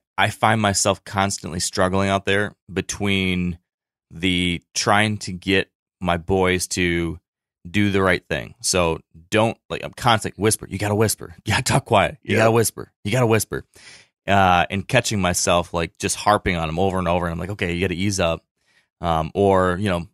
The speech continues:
Speaker 1: moving too fast, moving too much, uh, standing up when they should be sitting down, like, all those things.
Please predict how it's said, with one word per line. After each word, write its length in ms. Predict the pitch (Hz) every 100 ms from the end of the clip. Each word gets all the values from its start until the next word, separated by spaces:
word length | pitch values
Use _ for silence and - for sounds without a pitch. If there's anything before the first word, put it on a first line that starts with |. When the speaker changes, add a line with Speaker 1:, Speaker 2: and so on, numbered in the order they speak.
| _
Speaker 1:
moving 300 | 98 131 131
too 160 | 131 117
fast, 540 | - 87 71 - -
moving 340 | 85 110 127 120
too 160 | 127
much, 560 | 120 90 69 - - - -
uh, 560 | 87 82 78 78 76 -
standing 440 | - 104 120 120
up 140 | 117
when 100 | 113
they 60 | 113
should 180 | - 113
be 80 | 113
sitting 360 | - 107 107
down, 360 | 85 76 58 -
like, 180 | 82 -
all 460 | - 104 110 110 107
those 460 | 92 90 87 85 -
things. 480 | 76 58 58 -